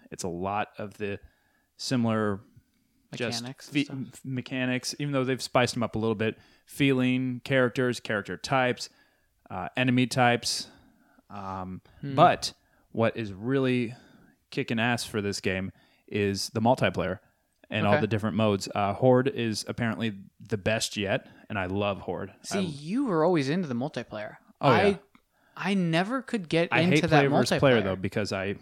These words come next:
Speaker 1: just like in anything, especially even more so than regular first-person shooters, being this is, you know, a, a third-person cover shooter, I get destroyed, especially when it comes to a shotgun battle.
Speaker 2: People are so good. And
Speaker 1: Um,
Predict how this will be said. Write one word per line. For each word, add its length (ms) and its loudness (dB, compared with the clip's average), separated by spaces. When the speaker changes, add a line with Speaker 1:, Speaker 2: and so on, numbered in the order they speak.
Speaker 1:
just 200 -4
like 160 0
in 120 -4
anything, 500 -6
especially 480 -2
even 180 2
more 240 6
so 240 2
than 280 -2
regular 320 0
first-person 500 -2
shooters, 240 -2
being 220 -4
this 180 -4
is, 100 -6
you 60 -6
know, 160 -4
a, 300 -4
a 60 -8
third-person 500 2
cover 240 2
shooter, 400 0
I 380 2
get 200 -4
destroyed, 460 -4
especially 320 -2
when 100 0
it 60 -6
comes 200 -4
to 80 0
a 40 0
shotgun 440 0
battle. 280 -6
Speaker 2:
People 240 -4
are 80 0
so 480 0
good. 320 0
And 140 4
Speaker 1:
Um, 120 4